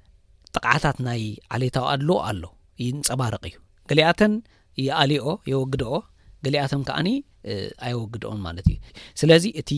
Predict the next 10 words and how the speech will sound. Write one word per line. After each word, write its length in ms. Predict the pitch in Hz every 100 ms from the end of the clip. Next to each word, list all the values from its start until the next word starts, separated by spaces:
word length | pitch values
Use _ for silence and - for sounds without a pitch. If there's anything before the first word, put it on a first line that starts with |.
| 131 - - -
ማሕበራዊ 440 | 127 120 156 151 160
ሚድያ 220 | 156 156
ንኹሉ 260 | 139 135 240 202
ነገር 240 | 160 139
ስለ 160 | - 147
ዘጉልሕ 400 | 143 156 185 220 - _ -
ነቲ 180 | 110 - 135
ዓሌታዊ 380 | - 135 143 131
ጥቕዓት 280 | 131 - 131
ድማ 160 | 143 160